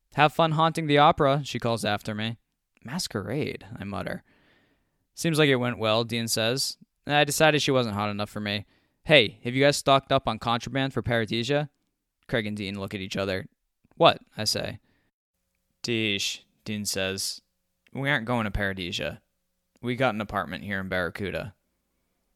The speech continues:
Wow. I feel sucker punched. This is the only thing that can make spending four months in Paradisia worse. "And you didn't include me?" "Come on, you know we wanted to, but the place we're getting is two thousand dollars a month for each of us, and,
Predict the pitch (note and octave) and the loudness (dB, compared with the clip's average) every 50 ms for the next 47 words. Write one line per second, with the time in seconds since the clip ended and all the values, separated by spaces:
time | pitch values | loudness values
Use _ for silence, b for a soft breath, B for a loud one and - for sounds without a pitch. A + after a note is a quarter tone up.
0 | _ _ _ _ _ _ _ - F2 F2 E2+ F2 E2 D#2+ D2+ D2 E2+ F#2+ - _ | _ _ _ _ _ _ _ -10 -4 -2 0 0 0 0 -2 -4 -8 -12 -16 _
1 | _ _ _ - A#2 A#2+ - A#2+ A2 - - - - G2 - - E2 - - D#2+ | _ _ _ -6 -6 -4 -2 -2 -2 -2 -2 -2 -2 -2 -4 -6 -8 -8 -8 -8
2 | E2 E2+ - - - - _ _ _ _ _ - - B2+ A#2+ C3+ B2+ A2+ B2+ - | -8 -8 -8 -8 -8 -10 _ _ _ _ _ -8 -6 -4 -2 -2 -2 -2 -4 -2
3 | G2+ A2+ A2 A2+ A2+ A2+ G#2+ - - G#2+ F#2+ F2+ F2+ - - G#2 G2 F#2 F#2 - | -2 -4 -2 -2 -2 -4 -6 -4 -4 -4 -4 -2 -4 -6 -6 -6 -4 -4 -4 -4
4 | - - G2+ F#2 F#2 F#2+ F#2+ - - - A2 G#2+ G#2 G2 F#2+ G2 F#2+ - F#2+ F2+ | -4 -4 -4 -6 -4 -6 -8 -8 -6 -6 -4 -4 -2 -4 -4 -6 -6 -8 -6 -6
5 | - F#2 F2 F2 F#2+ F2 D#2+ E2 - F2+ E2+ E2+ F2 F2 E2+ D#2+ - - - - | -4 -4 -4 -6 -4 -6 -6 -6 -4 -6 -8 -6 -4 -6 -6 -6 -6 -6 -4 -4
6 | - - _ _ _ _ _ _ _ _ _ _ _ _ - D#3 F#3 G3+ A3+ A#3 | -4 -6 _ _ _ _ _ _ _ _ _ _ _ _ 0 2 4 6 6 6
7 | C4+ C4 A#3+ G#3 D3 C#3 - - C#3+ C#3 D3+ G3 C4 D4 F4+ G4 - - _ _ | 4 4 4 4 4 2 0 2 4 4 4 4 4 4 4 2 0 -2 _ _
8 | _ _ _ _ _ _ _ - _ _ _ _ _ _ - - - F3 C#3 A2+ | _ _ _ _ _ _ _ -20 _ _ _ _ _ _ -18 -10 -6 -4 -2 0
9 | G#2 F#2+ F#2+ G2 G2 G#2+ - C3 C#3+ D3+ D3 C3 A2+ G#2+ - G2 G2 G2+ G2 F#2 | 0 -2 -2 -4 -8 -8 -6 -4 -2 0 0 0 0 -2 -4 -4 -4 -4 -4 -4
10 | G2 - - G2 A2 C3+ C#3+ C#3+ - D3 C3 - - - E3 D#3+ D#3 - - D#3+ | -6 -4 -2 0 0 0 0 -2 -2 -4 -6 -4 -2 0 2 2 2 0 -2 -2
11 | D#3 E3 E3 E3 D#3 C#3+ - - - F3 D3+ - D#3 D#3 D#3 D3+ D3 D3 D3 D3+ | 0 0 0 0 -2 -4 -6 -4 -4 -2 0 2 2 2 2 0 0 0 0 0
12 | D3 C3 C3+ B2+ C3 C#3+ C#3+ - - - - G#2+ B2+ C3+ - C3+ A2 - G2 G#2 | 0 -2 -2 -2 -2 -4 -4 -4 -8 -10 -8 -6 -6 -4 -4 -4 -4 -4 -6 -6
13 | G#2 - - - A2 A2+ A#2 A#2 A2 G#2 - | -6 -6 -6 -6 -4 -4 -6 -6 -8 -10 -12